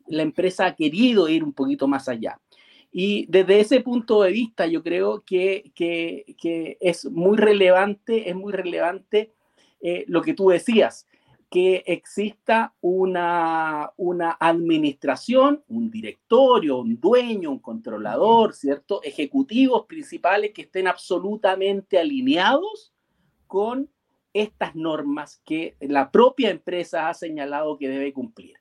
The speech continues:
Y, eh, y, y de ese punto de vista, ¿cierto? Eh, eh,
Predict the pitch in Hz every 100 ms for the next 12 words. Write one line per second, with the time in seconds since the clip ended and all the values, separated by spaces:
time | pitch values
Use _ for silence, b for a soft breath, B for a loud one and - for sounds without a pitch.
0 | _ _ _ _ _ _ - 202 254 320
1 | - 180 185 185 180 175 175 170 - -
2 | 175 185 180 - 175 220 240 220 226 226
3 | 254 262 262 - 269 254 214 190 - 269
4 | _ _ _ - 151 143 _ _ 147 139
5 | 131 123 120 113